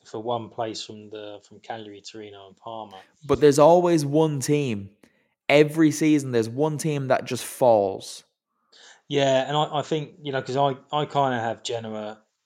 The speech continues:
Speaker 1: because they, they, they just look a little bit more robust now. Um, but the concern would be, like you, like you say, for that team that drops like a stone, if, if just some doubt sets in with Spezia and Benevento
Speaker 2: Mm.
Speaker 1: because they're, you know, newly promoted. Um,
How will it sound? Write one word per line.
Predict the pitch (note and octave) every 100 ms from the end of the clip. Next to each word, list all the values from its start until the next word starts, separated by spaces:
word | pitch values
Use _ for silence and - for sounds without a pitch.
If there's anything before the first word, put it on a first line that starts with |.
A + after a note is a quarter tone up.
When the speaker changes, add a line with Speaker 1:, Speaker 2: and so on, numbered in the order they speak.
| _
Speaker 1:
because | B2 A#2 B2+
they, | C3
they, | B2 A#2+
they | A#2+ A#2+
just | B2 B2
look | C3 A#2+
a |
little | A#2 A2+
bit | A2+
more | A2 G#2+
robust | G#2+ - A2 - -
now. | G#2 G2+ G#2 _ _ _ _ -
Um, | A#2 A2 G#2+ G#2+ G#2 _ _ _ _ _ -
but | A#2
the | B2
concern | A#2+ B2 A#2 - B2+ A#2
would | G#2+ G#2+
be, | A#2
like | G#2+ G#2+
you, | G#2 A2+ A#2+ A2+
like | B2
you | A2+
say, | A#2 G#2
for | A2+
that | G#2+
team | - B2+ A2+
that | G2+
drops | - A2 -
like | A#2+ G#2+
a |
stone, | G2+ - A#2+ G#2
if, | G#2 - _ _ _ _ _ _
if | - B2+
just | - C#3 -
some | C3+ A#2
doubt | C#3 C3 -
sets | - A2+ - -
in | A2 G#2
with |
Spezia | - - A2 - A#2+
and | A2 G#2
Benevento | G#2+ G#2+ G#2+ G#2 G2+ G#2
Speaker 2:
Mm. | G2
Speaker 1:
because | C3 A#2 F#2
they're, | G#2+ G#2 _ _ _ A#2
you |
know, | A2
newly | A2+ A#2+ A2+
promoted. | G#2+ A2 A2 G#2+ - G#2+ G2 - _ _ _ _
Um, | A#2 A2+